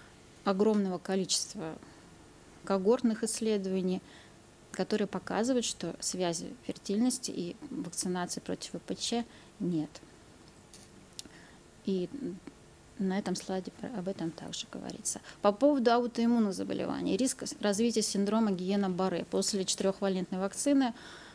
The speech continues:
а, в-, проводилось данное исследование в С Ш А. Было получено более, ну, около трёх миллионов доз.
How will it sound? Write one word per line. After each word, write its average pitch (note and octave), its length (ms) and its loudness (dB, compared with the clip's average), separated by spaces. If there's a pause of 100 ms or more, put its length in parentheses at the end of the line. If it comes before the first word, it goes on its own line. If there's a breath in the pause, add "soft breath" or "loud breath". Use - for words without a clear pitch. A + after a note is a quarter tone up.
(220 loud breath)
а, F#3 360 0 (1200)
в-, F#3 460 -4
проводилось G3+ 520 2
данное G3 360 0
исследование F3+ 540 -2
в F3 40 2
С - 140 2
Ш A3+ 200 2
А. C#4 180 4 (360 loud breath)
Было G#3+ 220 4
получено G3+ 600 0
более, F#3 680 2
ну, C4 100 2
около G#3 220 0
трёх G3 260 0
миллионов F#3+ 480 0
доз. D4 240 2